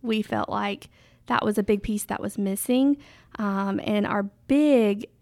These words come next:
burdens at that point in time were for affordability in adoption,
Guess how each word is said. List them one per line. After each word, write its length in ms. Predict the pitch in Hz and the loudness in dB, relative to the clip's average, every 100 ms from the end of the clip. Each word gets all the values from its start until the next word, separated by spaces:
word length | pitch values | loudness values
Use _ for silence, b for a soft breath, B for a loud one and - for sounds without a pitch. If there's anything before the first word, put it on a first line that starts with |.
| _ _ 220 | _ _ -4
burdens 800 | 214 208 208 196 190 190 - - - | 2 2 2 0 0 -2 -8 -12 -6
at 160 | 208 - | -4 -2
that 180 | 208 - | -4 -2
point 220 | 214 - | -4 -2
in 60 | |
time 440 | 214 208 196 196 208 | -4 -4 -4 -4 -4
were 500 | 226 214 202 202 196 | -6 -4 -2 -2 -4
for 500 | - 214 208 202 - | -6 -4 -2 -2 -4
affordability 840 | 220 - 240 214 202 220 269 285 - _ - | -4 4 6 6 2 2 2 0 -2 _ -4
in 140 | 254 | -2
adoption, 640 | 254 254 - - 269 254 | 0 0 -2 -2 0 2